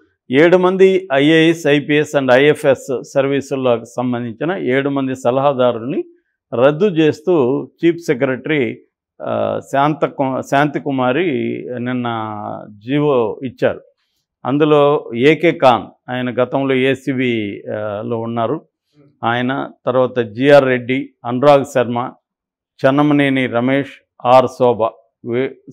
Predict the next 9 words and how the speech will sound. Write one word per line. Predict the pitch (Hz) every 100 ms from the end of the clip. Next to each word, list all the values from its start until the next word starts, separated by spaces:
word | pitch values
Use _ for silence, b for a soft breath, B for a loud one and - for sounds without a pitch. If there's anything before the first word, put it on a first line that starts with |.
| -
సోమేష్ | 143 147 143
కుమార్, | - 135 147 156 156 - 123
రాజీవ్ | 127 120 120
శర్మ, | - 101 98 - _ _ _ _ -
ఈ | 131 131
ఏడు | 147 160
మందిని | 160 160 151 147 147 247 - _ 156
తీసేస్తున్నట్టుగా | 139 151 143 - 127 127 123 147 185 120 - _
ప్రకటించారు. | 120 107 107 90 95